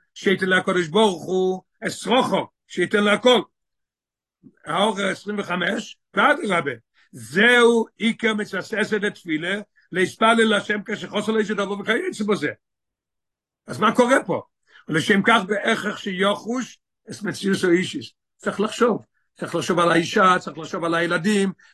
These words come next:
צריך לחשוב על ההורים, צריך לחשוב על שהילדים יגדלו כמו שצריך, איך, שלבכות, לחנך אותם השנה ש-, שילמדו ושירצו ללמוד,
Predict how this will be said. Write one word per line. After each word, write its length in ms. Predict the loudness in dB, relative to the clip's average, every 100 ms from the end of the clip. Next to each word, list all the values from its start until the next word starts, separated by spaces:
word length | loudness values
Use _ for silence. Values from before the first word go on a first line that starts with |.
| -10
צריך 140 | -6
לחשוב 260 | -2 0 4
על 100 | 4
ההורים, 460 | 4 6 6 4 2 _ -6
צריך 140 | -4
לחשוב 280 | -2 0 2
על 120 | 4 2 -2 _
שהילדים 600 | -4 0 2 0 -4 -4 -6
יגדלו 320 | -4 -4 -4
כמו 220 | -6 -6
שצריך, 640 | -8 -4 0 2 2 -2 -12 _ -2
איך, 240 | -2 -2 -8
שלבכות, 1040 | -2 -2 -2 -4 -6 0 2 4 2 -6 _ _ _
לחנך 500 | -6 -4 0 2 2
אותם 200 | 0 0
השנה 380 | 0 -2 -4 -4
ש-, 120 | -4 -6 -8
שילמדו 720 | -8 -6 -4 -2 0 2 0 -4 _
ושירצו 420 | -4 0 2 4
ללמוד, 420 | 4 6 4 2